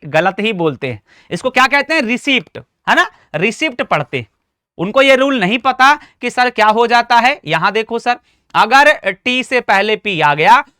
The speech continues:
तो पी फिर से साइलेंट हो जाएगा, पी फिर से क्या हो जाएगा? साइलेंट। तो इसको क्या बोलते हैं? रिसीट बोलते हैं, ठीक है।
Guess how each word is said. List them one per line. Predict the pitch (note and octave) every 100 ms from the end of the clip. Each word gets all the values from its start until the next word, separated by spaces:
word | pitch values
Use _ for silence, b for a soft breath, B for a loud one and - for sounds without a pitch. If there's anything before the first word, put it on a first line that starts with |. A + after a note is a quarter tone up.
| -
तो | G#3
पी | - A#3+
फिर | - C4 C4+
से | C#4 B3
साइलेंट | G3 D#3 D3+ C3+
हो | B2+
जाएगा, | A#2+ A2+ A2+ - _ _ -
पी | A#3+
फिर | A#3 A3+
से | G#3+ A#3+
क्या | B3
हो | A3+ A#3+
जाएगा? | A#3+ A#3+ C#4
साइलेंट। | - G3 C#3 C3+ A#2 - b b
तो | A3
इसको | A3+ C4+
क्या | B3 A3+ A#3+
बोलते | B3+ B3
हैं? | B3+ C4+
रिसीट | A3+ A3+ - B3+ B3+
बोलते | F3 C#3+ A#2+ B2
हैं, | - _ _ _
ठीक | A3+ A#3
है। | B3+